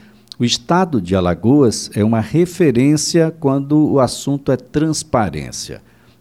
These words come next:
Aliás, a partir, ah, do instrumento criado aqui de transparência governamental, é que foi criado e mantido até hoje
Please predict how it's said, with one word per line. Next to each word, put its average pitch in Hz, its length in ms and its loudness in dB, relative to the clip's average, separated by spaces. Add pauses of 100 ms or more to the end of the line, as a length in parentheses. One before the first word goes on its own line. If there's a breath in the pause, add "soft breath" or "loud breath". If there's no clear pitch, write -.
Aliás, 127 480 2
a 151 80 2
partir, 170 600 -2 (380 loud breath)
ah, 90 520 -4
do 110 220 0
instrumento 139 640 0
criado 107 460 0
aqui 90 200 -4
de 95 120 -6
transparência 110 840 -2
governamental, 101 1000 -2 (500 soft breath)
é 120 180 0
que 160 160 -4
foi 160 180 2
criado 131 720 0 (320)
e 110 240 0
mantido 139 760 2
até 95 320 0
hoje 135 520 4